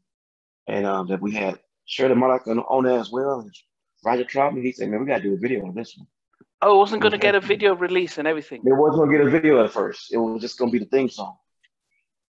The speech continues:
Speaker 2: Wow. As I said, it's, it's,
Speaker 1: Yeah.
Speaker 2: it's still, as I said,
Speaker 1: <laughs>
Speaker 2: it's still one of my favorite, favorite tracks right now. Um, now, I, I, I guess w-, w-,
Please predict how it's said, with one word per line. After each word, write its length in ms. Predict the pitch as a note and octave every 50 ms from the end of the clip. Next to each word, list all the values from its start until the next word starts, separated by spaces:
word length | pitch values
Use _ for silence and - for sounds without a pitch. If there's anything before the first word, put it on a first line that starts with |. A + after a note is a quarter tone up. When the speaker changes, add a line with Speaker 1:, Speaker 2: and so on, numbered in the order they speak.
| _ _ _ _ _ _ _ _ -
Speaker 2:
Wow. 460 | C#3+ C#3+ D3 C#3+ B2+ A#2 A2 A2 - _ _ _ _ -
As 140 | C3 C#3+ D3+
I 20 | D3+
said, 280 | - - F3 D3 C3+
it's, 280 | - - C3+ - - -
it's, 280 | - - - - - -
Speaker 1:
Yeah. 80 | -
Speaker 2:
it's 100 | - -
still, 340 | - - - E3+ E3 D#3 - -
as 160 | - C#3+ - D3
I 60 | D3
said, 100 | D3 C#3
Speaker 1:
<laughs> 80 | C3+
Speaker 2:
it's 80 | C3 A2
still 180 | - - D3 D3
one 120 | D3 C#3+
of 60 | C#3+ C#3
my 140 | C#3 C3+
favorite, 420 | B2+ - - C#3+ C#3 C3 C3+ B2+ - _ _ _ _ _ _
favorite 340 | - D#3 D3 C#3 C3+ B2+ -
tracks 400 | - - C#3+ C3 - - - -
right 200 | C3 B2+ B2 B2
now. 300 | C3 C3 B2+ B2 B2 B2 _ _ _ _ _ _ _ _ -
Um, 440 | B2 C3 C3 C3 B2+ B2+ B2 B2 B2 _ _ _ _ _ _ _ _
now, 240 | - G3 G3+ G3 - - _ _ -
I, 100 | E3+ -
I, 200 | - E3+ F#3 - -
I 20 | F#3
guess 320 | F3+ - A#3 A3+ - - - _ _ _ _ _ _ _ _ _ _ _ _ _ _ -
w-, 160 | D3 D#3 - -
w-, 360 | F3 F3 E3+ E3 - - -